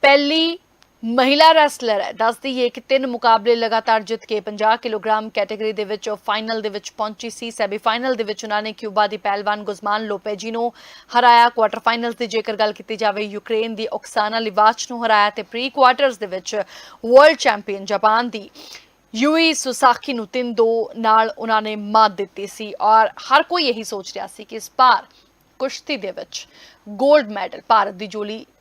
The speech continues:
ਝੋਲੀ ਦੇ ਵਿੱਚ ਵਿਨੇਸ਼ ਫੋਗਾਟ ਜ਼ਰੂਰ ਪਾਉਣਗੇ, ਪਰ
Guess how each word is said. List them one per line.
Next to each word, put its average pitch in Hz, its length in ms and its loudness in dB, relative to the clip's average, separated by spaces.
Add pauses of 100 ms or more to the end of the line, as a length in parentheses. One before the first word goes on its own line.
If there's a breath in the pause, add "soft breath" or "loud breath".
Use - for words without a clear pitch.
(360)
ਝੋਲੀ 226 260 -2
ਦੇ 240 120 0
ਵਿੱਚ 226 220 -4
ਵਿਨੇਸ਼ 220 360 -8
ਫੋਗਾਟ 208 380 -2
ਜ਼ਰੂਰ 233 580 -2
ਪਾਉਣਗੇ, 196 400 -4
ਪਰ 269 360 4